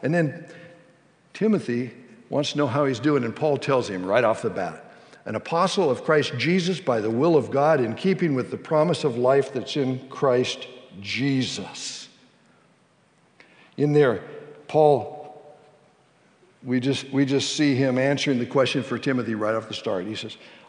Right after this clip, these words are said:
"I'm an apostle of Christ Jesus." He, he mentions his authority.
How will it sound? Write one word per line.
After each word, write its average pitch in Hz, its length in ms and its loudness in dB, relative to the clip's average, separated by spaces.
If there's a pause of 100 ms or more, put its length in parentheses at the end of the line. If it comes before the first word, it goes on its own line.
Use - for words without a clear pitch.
"I'm 139 160 0
an 131 80 0
apostle 143 420 2
of 113 80 -2
Christ 127 280 0
Jesus." 117 600 -6
He, 143 160 -2
he 127 200 -2
mentions 156 480 0
his 139 200 -4
authority. 92 680 -8